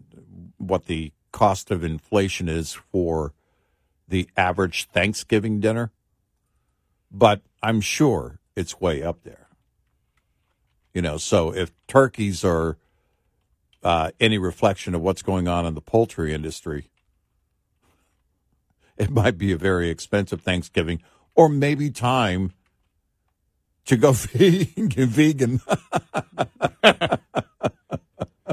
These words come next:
Uh, but I don't, you know, I don't really,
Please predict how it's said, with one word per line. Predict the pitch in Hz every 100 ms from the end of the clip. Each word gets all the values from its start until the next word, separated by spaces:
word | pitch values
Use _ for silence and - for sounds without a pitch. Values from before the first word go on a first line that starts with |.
| - _ _ _ _ _ _ 117
Uh, | 110 98 92 90 85 92
but | 82 107 107 - - _ _ - -
I | 113
don't, | 117 123 113 110 _ _
you | 113
know, | 98 87 90 _ _ _ _ _ _ _ _ _ _
I | 107 101
don't | 95 135 156 -
really, | 104 131 127 120 110 104